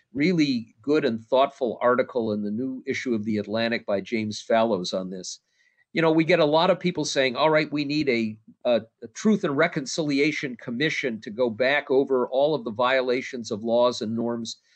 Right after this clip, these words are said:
done in the Trump administration." And others saying, uh,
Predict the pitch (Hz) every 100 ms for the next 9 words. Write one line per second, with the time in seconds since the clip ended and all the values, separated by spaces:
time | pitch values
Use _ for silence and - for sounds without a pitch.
0 | _ _ 110 139 147 143 - 131 117 -
1 | 143 139 113 110 110 107 - 101 92 110
2 | 98 _ _ - 131 143 190 196 160 -
3 | 135 135 123 _ _ _ _ _ _ -
4 | 139